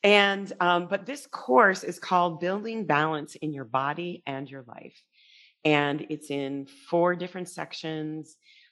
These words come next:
Each one is a short lesson, and, um, it includes, um, very practical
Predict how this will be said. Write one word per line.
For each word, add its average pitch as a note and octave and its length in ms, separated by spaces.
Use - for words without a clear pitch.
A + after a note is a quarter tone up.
Each F3+ 320
one D#3+ 240
is C#3 140
a C3 60
short F3 580
lesson, E3+ 720
and, D#3 680
um, D3 500
it D#3 160
includes, E3+ 1080
um, D3+ 520
very E3+ 380
practical F#3 1160